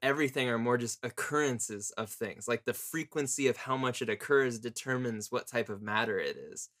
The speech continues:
Um, and that concept is, like, frequencies of occurrence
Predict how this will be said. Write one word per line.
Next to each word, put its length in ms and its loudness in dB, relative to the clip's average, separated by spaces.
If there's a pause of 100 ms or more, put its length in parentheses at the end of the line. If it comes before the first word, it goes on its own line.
(320)
Um, 400 2 (140)
and 380 0 (320)
that 300 4
concept 640 0
is, 220 0
like, 320 2 (400)
frequencies 920 -2 (400)
of 280 4
occurrence 760 0